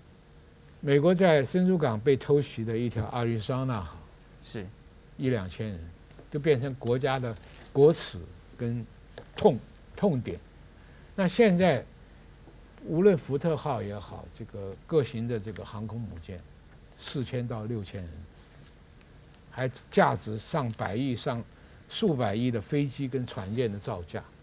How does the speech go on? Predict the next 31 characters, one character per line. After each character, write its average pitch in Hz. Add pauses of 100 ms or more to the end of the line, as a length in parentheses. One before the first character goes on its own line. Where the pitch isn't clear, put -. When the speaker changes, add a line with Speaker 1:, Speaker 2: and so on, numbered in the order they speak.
(800)
Speaker 1:
所 240
以 160
基 254
本 123
上 95 (1300)
真 180
正 156
威 147
胁 101 (1300)
中 156
美 98
的 101 (840)
局 131
部 165
战 113
争 95
的 87
话， 85 (460)
不 123
见 120
得 92
是 -
航 101
空 117
母 113 (180)
舰。 87
我 113
再 135
三 123
提 101
醒， -